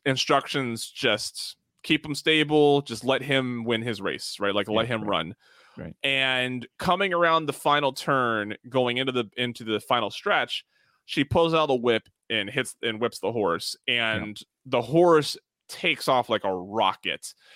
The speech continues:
Speaker 2: Yeah.
Speaker 1: And the second that whip hits the, uh, hits the horse, Walter is furious.
Speaker 2: Yep.
Speaker 1: And this horse tears down this back str-, uh, the final stretch, wins by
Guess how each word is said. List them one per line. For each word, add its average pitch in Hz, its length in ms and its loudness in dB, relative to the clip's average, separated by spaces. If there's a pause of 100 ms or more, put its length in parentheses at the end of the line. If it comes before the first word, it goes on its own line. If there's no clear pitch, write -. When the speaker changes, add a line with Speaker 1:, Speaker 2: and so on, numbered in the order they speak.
(140)
Speaker 2:
Yeah. 92 100 -8
Speaker 1:
And 131 140 0
the 120 80 4
second 185 600 0
that 131 200 2
whip 131 240 2
hits - 440 -4
the, 113 640 -2
uh, 107 200 2
hits 120 220 -4
the 117 180 0
horse, 110 440 0
Walter 117 600 0
is 98 300 -2
furious. - 800 -10 (480)
Speaker 2:
Yep. 104 140 -4
Speaker 1:
And 127 420 -2
this 143 260 0
horse 170 580 4 (360)
tears 208 600 2
down 131 300 0
this 110 140 -4
back 107 300 0
str-, - 180 -10
uh, 110 260 2 (120)
the 110 100 -2
final 120 300 0
stretch, 110 540 -4
wins 165 420 -2
by 127 440 2